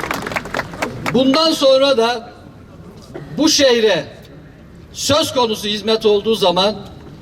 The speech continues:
bu kardeşiniz bir nefer olarak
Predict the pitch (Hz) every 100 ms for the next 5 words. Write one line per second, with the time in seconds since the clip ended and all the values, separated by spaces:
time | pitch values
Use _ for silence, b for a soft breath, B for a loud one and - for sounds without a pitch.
0 | - - - - - - 285 330 277 240
1 | 220 214 220 233 247 - - - - -
2 | - - - - - - 214 269 240 262
3 | 254 294 262 202 156 131